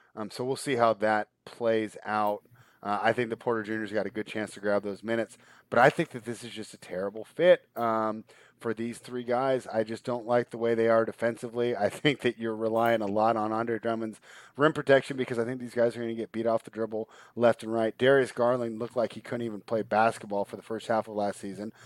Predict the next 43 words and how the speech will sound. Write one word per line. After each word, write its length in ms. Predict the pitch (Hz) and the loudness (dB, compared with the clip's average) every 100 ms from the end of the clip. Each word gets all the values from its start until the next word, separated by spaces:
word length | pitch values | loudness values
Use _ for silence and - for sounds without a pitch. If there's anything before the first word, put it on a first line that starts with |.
| - - | -20 -20
Started 360 | - 131 147 | 2 6 6
to 80 | 131 | 4
get 140 | 120 123 | 2 0
it 100 | 113 | -2
together, 500 | 104 113 120 117 101 | -2 2 2 0 -2
but 240 | - 113 107 - - - | -2 -2 -2 -12 -20 -4
I 140 | 110 117 | 0 2
think 260 | - 120 | 0 -6
that 180 | 113 - | -6 -2
this 300 | 131 143 - | 0 0 -2
year, 360 | 123 117 110 110 | 2 4 2 0
if 160 | 110 - | -6 -2
he 160 | 127 | 4
ha-, 160 | 123 123 | 6 6
starts 340 | - 120 120 | 2 -2 0
like 160 | 120 110 | -2 2
that 200 | 117 113 | 2 2
again, 300 | 107 117 117 | -2 -4 -4
he 200 | 104 123 | -4 -6
will 120 | 120 | -6
be 140 | 110 | -8
banished 340 | 101 107 110 - | -6 -4 -6 -6
to 60 | |
the 60 | 104 | -6
bench, 400 | 98 117 117 - - - - | 0 0 0 -6 -20 -14 -4
and 160 | 113 | 0
they'll 140 | 113 113 | 0 0
run 260 | 113 110 | -2 -4
Sexton, 680 | 107 - 143 - 117 95 98 _ - _ _ | -2 6 6 4 -6 -6 -8 _ -20 _ _
Porter, 420 | - 123 113 113 | -6 -2 -2 -2
and 100 | 110 | -4
Okoro. 520 | 101 - 117 101 98 98 - - | -8 -4 0 0 0 -4 -14 -10
Um, 340 | 113 110 110 110 | -2 0 -2 -4
regardless, 840 | 113 123 - 135 139 165 147 127 | -6 -6 2 8 8 8 4 0
this 260 | - 147 - | -4 0 8
is 140 | 143 | 10
a 80 | 170 | 8
team 480 | 131 135 120 131 127 | 0 -6 -4 -6 -4
that, 260 | 113 113 131 135 | -2 4 4 4
I 120 | 110 | -6
mean, 240 | 117 117 117 | -6 -6 -6
it's 140 | 107 | -8
just 280 | - 120 | -8 -8